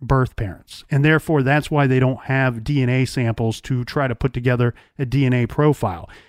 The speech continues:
And the reason why I give Janet Franson kudos is because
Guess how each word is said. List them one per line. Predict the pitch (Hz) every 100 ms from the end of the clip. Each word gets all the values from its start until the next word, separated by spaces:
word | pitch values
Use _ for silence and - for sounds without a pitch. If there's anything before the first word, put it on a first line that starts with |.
| -
And | 147 143 139
the | 160 156
reason | 175 160
why | 170
I | 156
give | 143 131
Janet | 123 151 131
Franson | - 190 175 151 123 - _ -
kudos | 160 131 120 120
is | - 135
because | - 135 - 131 117